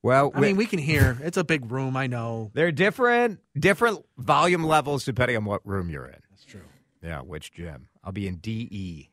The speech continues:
Speaker 1: tonight
Speaker 2: Ah, okay.
Speaker 1: for D Russia.
Speaker 2: There you go.
Speaker 1: Uh, go, uh, sign up for the email.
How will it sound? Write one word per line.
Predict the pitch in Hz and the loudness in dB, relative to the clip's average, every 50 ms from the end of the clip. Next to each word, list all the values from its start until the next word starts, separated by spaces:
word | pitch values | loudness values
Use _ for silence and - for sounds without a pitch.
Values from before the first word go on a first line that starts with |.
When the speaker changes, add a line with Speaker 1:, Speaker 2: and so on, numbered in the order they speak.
| _ _ _ | _ _ _
Speaker 1:
tonight | - 101 87 82 78 76 73 69 - _ | -10 -8 -8 -6 -8 -10 -10 -12 -14 _
Speaker 2:
Ah, | 117 | -18
okay. | 117 - 123 | -16 -12 -10
Speaker 1:
for | 110 107 | -10 -8
D | 101 101 120 120 | -8 -6 -6 -6
Russia. | 117 113 127 135 175 - - - 101 - _ - - | -6 -6 -8 -8 -10 -12 -16 -20 -20 -20 _ -20 -20
Speaker 2:
There | - 123 | -20 -16
you | 135 147 202 | -14 -12 -6
go. | 269 | 0
Speaker 1:
Uh, | - 156 160 160 165 160 | 4 6 6 6 6 4
go, | 135 143 170 185 202 214 214 214 208 208 208 208 208 | 4 4 4 4 6 6 6 6 6 6 6 6 6
uh, | 202 196 196 185 | 6 6 4 4
sign | - - 208 208 233 | 4 4 4 4 4
up | 254 196 | 2 0
for | - 226 | -2 -2
the | 202 202 202 | 0 0 -2
email. | 208 208 214 208 220 269 240 | -2 -2 -2 -2 -4 -6 -8